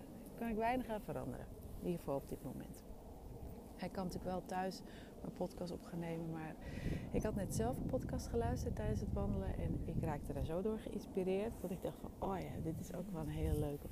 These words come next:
voor mijn podcast." En, ehm, ik had een podcast geluisterd van Kim Munnekom. Dat is een van mijn, eh, ja, favoriete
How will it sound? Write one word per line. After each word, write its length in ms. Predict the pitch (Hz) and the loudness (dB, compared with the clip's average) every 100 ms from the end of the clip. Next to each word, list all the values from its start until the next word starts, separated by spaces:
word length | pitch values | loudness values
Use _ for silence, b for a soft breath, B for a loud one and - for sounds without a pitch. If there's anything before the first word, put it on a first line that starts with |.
| - | -4
voor 160 | 151 156 | -4 -2
mijn 280 | 170 190 | 0 0
podcast." 560 | 190 151 - - - - - - - B B B B B - | -2 -8 -10 -12 -10 -10 -12 -16 -12 B B B B B -4
En, 460 | 254 208 214 220 233 | 0 2 2 0 -2
ehm, 760 | - 185 185 185 185 185 185 185 196 - | -2 -2 0 -2 -2 -2 -2 -2 -6 -6
ik 80 | - | -4
had 120 | 240 | -2
een 100 | 226 | 0
podcast 360 | 277 - 262 - | 0 0 -2 0
geluisterd 420 | 226 226 220 - | 0 0 -2 -4
van 160 | 190 | -4
Kim 220 | 180 156 151 | -2 0 2
Munnekom. 540 | 202 247 - 233 269 - - - - - - - - | 2 2 4 2 2 0 -14 -16 -12 -10 -10 -12 -4
Dat 100 | 160 | -2
is 100 | 151 - | -2 -2
een 160 | 160 | -4
van 160 | 147 147 | -4 -8
mijn, 260 | 143 139 139 143 | -8 -6 -6 -4
eh, 60 | 139 139 139 B B B B B B B B | -6 -8 -12 B B B B B B B B
ja, 140 | 170 | -4
favoriete 500 | 147 151 - 175 175 | -4 -4 -2 -2 -2